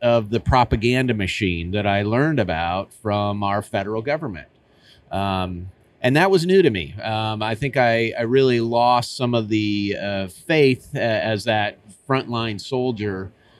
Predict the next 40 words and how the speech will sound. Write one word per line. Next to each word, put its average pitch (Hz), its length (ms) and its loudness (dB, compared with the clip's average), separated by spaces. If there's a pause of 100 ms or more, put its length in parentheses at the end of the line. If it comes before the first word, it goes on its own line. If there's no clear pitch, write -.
(120)
uh, 101 220 -2
the 104 120 -2
more 123 440 2
that 113 220 0
we 117 260 2
were 110 220 0
engaged 107 680 -2
in, 98 360 -6
in 101 160 -12
the 101 80 -8
war 104 320 -4
on 101 160 -6
drugs. 104 420 -2
You 123 80 -2
began 131 320 2
to 120 80 -4
see 127 320 2
that 117 240 0
there 127 360 2 (360)
were 147 300 4
legitimately 131 840 4
some 110 220 -4
people 117 360 0
who 123 180 0
should 127 480 -8
be 104 400 -6 (560)
prosecuted 110 880 2
using 107 340 -2
our 98 140 -6
criminal 107 400 -4
justice 95 440 -6
system. 104 440 -6
You 107 80 -4
know, 101 80 -8
they 104 100 -4
were 107 160 0
abusing 104 460 -2
children. 101 800 -2
They 98 160 -4
were, 101 320 -4